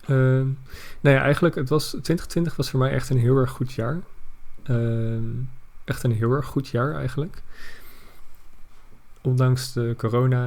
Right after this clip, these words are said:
in, eh, in maart en de lockdown en dat alles veranderde, eh, ja, bracht het ook voor mij persoonlijk heel erg veel teweeg. Dat ik ook mezelf heel erg heb ontdekt, eigenlijk.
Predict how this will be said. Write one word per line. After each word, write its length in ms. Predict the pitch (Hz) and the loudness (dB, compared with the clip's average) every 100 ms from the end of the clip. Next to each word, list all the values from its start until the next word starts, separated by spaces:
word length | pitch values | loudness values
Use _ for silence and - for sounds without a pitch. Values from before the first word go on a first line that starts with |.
| 127 | -2
in, 240 | 127 117 | -2 -2
eh, 180 | 120 120 | 0 -2
in 180 | 123 117 | -2 0
maart 400 | 120 120 127 - | 2 2 0 -4
en 100 | 123 | -4
de 180 | 117 113 | -4 0
lockdown 640 | 123 131 - 120 117 120 131 | 0 -2 -2 -2 -2 -4 -6
en 360 | 117 117 120 - - - - - | -6 -6 -8 -12 -20 -20 -20 -12
dat 220 | 123 - | -10 -6
alles 200 | 120 127 | -6 -4
veranderde, 600 | - 110 120 135 127 127 127 - - - - - - - - - - - - - - - - | -2 0 0 0 0 -2 -2 -8 -16 -14 -8 -6 -4 -6 -6 -8 -8 -8 -8 -10 -12 -16 -14
eh, 760 | - 117 117 117 117 117 113 113 165 - - - - - - - - - | -4 0 2 0 0 -2 -4 -6 -8 -10 -12 -12 -14 -16 -16 -16 -16 -2
ja, 160 | 143 135 | 2 4
bracht 260 | 127 117 | 4 0
het 140 | 147 170 | 0 -2
ook 380 | 135 127 - - - - - | -4 -4 -10 -10 -10 -10 -2
voor 200 | - 127 | 2 4
mij 240 | 123 123 | 4 2
persoonlijk 480 | 131 - 127 120 - | 0 2 2 2 2
heel 120 | 113 | 2
erg 140 | 117 | 2
veel 160 | - 117 | 0 -2
teweeg. 560 | 117 113 113 107 - - | 0 2 2 0 -6 -4
Dat 160 | 110 | -2
ik 120 | 120 117 | -2 -2
ook 240 | 113 - | -4 -2
mezelf 400 | 120 113 120 - | -2 2 0 0
heel 120 | 117 | -2
erg 140 | 107 - | -2 -4
heb 140 | - | -4
ontdekt, 460 | 117 107 107 - - - | -4 -2 -4 -6 -8 -6
eigenlijk. 460 | 107 - 107 - | -6 -4 -6 -6